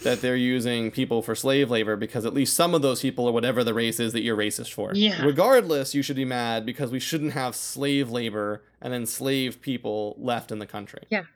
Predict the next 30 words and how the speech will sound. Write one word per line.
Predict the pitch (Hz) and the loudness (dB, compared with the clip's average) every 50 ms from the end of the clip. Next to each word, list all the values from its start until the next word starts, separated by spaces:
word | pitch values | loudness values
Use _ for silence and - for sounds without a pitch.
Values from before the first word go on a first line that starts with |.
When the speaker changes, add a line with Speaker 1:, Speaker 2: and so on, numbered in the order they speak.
| _ - | _ -6
Speaker 1:
And | - 139 135 131 127 123 123 123 117 - _ _ _ | -4 -2 -2 0 -2 -2 -4 -4 -6 -10 _ _ _
if | - 139 135 135 | -6 -4 -2 0
you | 139 | 0
value | 139 131 139 135 135 131 127 | 2 2 4 2 2 2 2
everyone, | - 175 196 185 185 156 135 131 127 123 120 117 117 120 - | 2 2 2 4 2 2 2 2 0 0 -2 -2 -4 -4 0
then | 147 143 143 139 | 0 0 0 2
everyone | 143 147 143 135 151 147 139 135 135 135 131 127 127 | 2 0 2 2 4 2 4 4 2 2 0 0 0
that's | 127 127 127 - | -2 -2 -4 -4
in | - 143 139 | -2 -2 0
a | 135 127 | -2 -2
prison | - - 139 127 120 120 117 117 117 | -2 -2 -2 0 0 -2 -2 -2 -2
that's | 117 113 - | -2 -4 -4
being | - 123 123 123 120 117 | -4 -2 -2 -2 0 -2
used | 120 120 117 - | -2 -2 -2 -4
for | - 113 | -6 -6
poor | - - - 127 127 120 | -6 -4 -2 0 0 0
profit | 120 127 113 107 110 - 117 107 - - | 0 0 0 0 0 -2 -2 -4 -2 -4
to | 120 | -4
manufacture | 120 117 113 117 110 107 - 117 113 110 - 117 113 | -2 0 0 0 -2 -2 0 -2 -2 -2 -2 -4 -6
clothing | 110 - - 120 117 110 113 110 107 | -4 -2 0 0 0 2 0 -2 -4
at | - - | -4 -6
slave | - 123 120 110 110 | -4 -2 -2 0 0
labor | 113 139 160 147 135 127 | 0 0 0 0 0 -2
rates | 117 113 110 110 101 - | 0 0 -2 -2 -2 -4
should | - - 127 110 | -6 -8 -6 -4
be | 117 110 | -4 -4
a | |
problem | 107 - 107 101 98 104 98 98 | -4 -4 -6 -8 -8 -10 -12 -16
for | - - - - | -14 -14 -12 -12
you. | - - | -12 -12